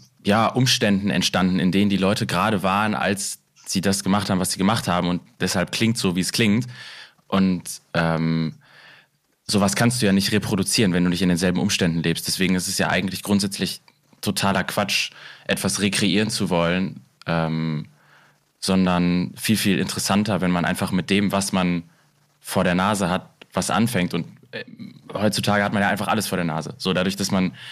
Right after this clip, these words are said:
einfach nicht mehr, ähm, auf die Art und Weise dingen muss, wie man das früher musste, weil man irgendwelche,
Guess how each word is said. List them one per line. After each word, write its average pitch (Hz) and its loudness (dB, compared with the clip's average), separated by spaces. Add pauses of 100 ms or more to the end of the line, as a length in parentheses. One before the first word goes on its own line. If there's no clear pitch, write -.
(180)
einfach 95 -2
nicht 104 2
mehr, 95 2 (600)
ähm, 87 0
auf 95 -4
die 113 2
Art 101 0
und 98 -4
Weise 98 0
dingen 101 0
muss, 95 0
wie 98 0
man 90 0
das 87 -6
früher 110 0
musste, 117 0
weil 95 2
man 95 0
irgendwelche, 92 -2